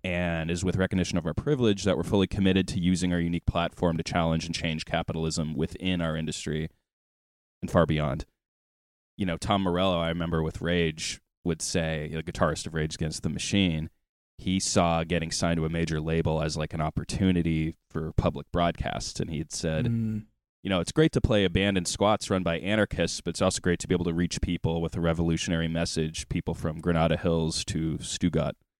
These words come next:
Speaker 2: Mm-hmm.
Speaker 1: So, um, I think it is possible to make change. And if you can cause somebody to look into some event or radicalize someone, you know, in the suburbs, I think that's something.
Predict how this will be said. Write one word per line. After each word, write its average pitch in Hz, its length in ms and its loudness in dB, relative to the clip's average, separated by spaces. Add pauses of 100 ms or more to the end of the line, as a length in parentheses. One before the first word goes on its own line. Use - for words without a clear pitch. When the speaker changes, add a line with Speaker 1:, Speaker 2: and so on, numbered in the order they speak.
(300)
Speaker 2:
Mm-hmm. 117 360 0 (200)
Speaker 1:
So, 73 440 -2 (280)
um, 76 560 -2 (1000)
I 90 80 -4
think 113 160 0
it 90 80 4
is 98 100 4
possible 85 540 2
to - 100 -4
make 78 160 -4
change. 101 300 0
And 82 100 -2
if 80 140 -4
you 92 60 2
can 90 140 -6
cause 87 300 0
somebody 82 440 -2
to 80 640 -4 (840)
look 95 180 -2
into 87 180 2
some 82 200 0
event 85 340 0
or 80 60 0
radicalize 82 540 0
someone, 80 480 -2 (160)
you 90 100 0
know, 80 140 2
in 78 80 -2
the 76 80 -6
suburbs, 85 720 0
I 80 100 -4
think - 240 -8
that's - 480 -4 (140)
something. 80 480 -4